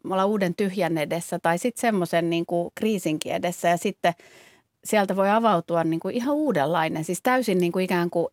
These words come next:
ennakoimaton näkymä ja, ja kokemusmaailma. Ja mun mielestä toi Anstin esimerkki on tosi hyvä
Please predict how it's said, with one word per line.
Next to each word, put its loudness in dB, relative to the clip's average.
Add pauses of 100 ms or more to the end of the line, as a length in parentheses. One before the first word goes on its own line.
ennakoimaton -2 (320)
näkymä -2 (320)
ja, 4
ja 2
kokemusmaailma. 0
Ja 4
mun 2
mielestä 0
toi 4
Anstin 2
esimerkki 0
on 2
tosi -2 (460)
hyvä 2